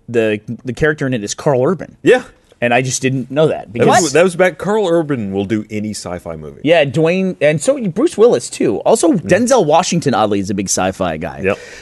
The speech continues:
Speaker 1: But, uh, anyway, um, Hardcore Henry I thought was great. It actually, from a story perspective and an aesthetic, aside from the first-person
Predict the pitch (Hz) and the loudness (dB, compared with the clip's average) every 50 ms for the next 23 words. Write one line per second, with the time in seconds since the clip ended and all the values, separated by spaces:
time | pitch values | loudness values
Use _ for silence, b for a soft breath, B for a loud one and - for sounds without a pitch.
0 | B B - 180 185 190 175 175 - 202 233 233 202 165 160 - 156 160 156 151 | B B 2 4 4 6 4 2 2 2 2 4 4 2 2 2 2 4 4 6
1 | 143 131 127 127 123 - - - 165 208 208 - 190 180 175 170 156 143 139 156 | 4 4 2 0 -6 -8 -4 0 2 2 4 4 4 4 4 4 2 4 4 2
2 | 123 131 131 - 139 131 131 - 143 139 160 185 - - 196 165 - - 151 135 | 2 0 0 0 0 0 2 2 2 4 4 2 2 -2 -4 -2 -2 0 0 0
3 | - - - - 214 269 285 233 - 180 - - 156 143 127 - 135 127 123 117 | 0 -2 2 4 4 4 4 2 0 -2 0 2 0 0 2 0 0 0 2 0
4 | 110 113 113 - - - 175 151 127 - - 127 - - - 185 190 202 185 156 | 0 0 -2 -2 2 2 2 2 2 0 -4 -4 -4 0 0 2 2 2 0 -2
5 | - 143 131 120 - 131 120 - - 165 170 170 - 143 131 120 | -2 -2 -2 0 0 0 0 0 0 -2 0 0 -2 -4 -4 -4